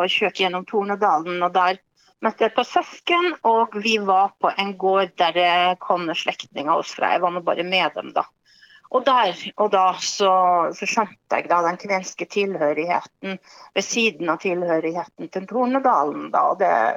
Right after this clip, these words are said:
da jeg var nesten seksti år, så det var litt sånn sjokk, sjokkartet for meg egentlig. Så, så jeg, eh, dro tilbake på en tre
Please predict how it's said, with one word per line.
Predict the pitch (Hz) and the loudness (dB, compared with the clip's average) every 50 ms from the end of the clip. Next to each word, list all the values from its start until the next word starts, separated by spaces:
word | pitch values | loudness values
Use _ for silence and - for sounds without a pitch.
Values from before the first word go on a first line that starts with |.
| - 196 | -4 -2
da | 190 202 | 0 0
jeg | 208 202 | 0 0
var | 202 | -2
nesten | 196 202 - - - 196 | -4 -4 -12 -12 -12 -8
seksti | - 214 - - - - - - | -8 -6 -6 -6 -8 -6 -4 -4
år, | 175 - | -2 -2
så | 214 196 | -2 -2
det | 214 | 0
var | 233 247 | -2 0
litt | 262 302 - - - | 0 -4 -6 -4 -6
sånn | 208 202 - | -6 -6 -6
sjokk, | - - - - _ _ - - - - | -6 -6 -6 -6 _ _ -20 -20 -10 -2
sjokkartet | - 294 - - 440 - - - - - | -2 -2 0 0 -2 -2 0 0 0 0
for | 202 180 | 0 0
meg | 185 175 175 170 | 0 0 2 2
egentlig. | 180 160 - 175 - - 190 202 - - - | 0 0 -2 -4 -4 -4 -4 -4 -4 -10 -14
Så, | - - - 240 233 233 233 226 226 226 226 226 233 _ _ _ - | -10 -4 0 2 4 4 4 4 4 4 2 2 0 _ _ _ -14
så | - - 302 311 - | -4 0 2 2 4
jeg, | - 285 311 311 285 - 285 294 | 4 2 2 0 -2 0 2 2
eh, | 294 294 285 | 2 2 2
dro | 294 302 285 - | 0 -2 0 0
tilbake | 277 226 285 277 294 - - - 403 - - | 0 2 2 2 2 0 -2 -4 -4 0 0
på | 214 | 0
en | 208 214 - | 0 0 -2
tre | 240 240 226 | 0 0 2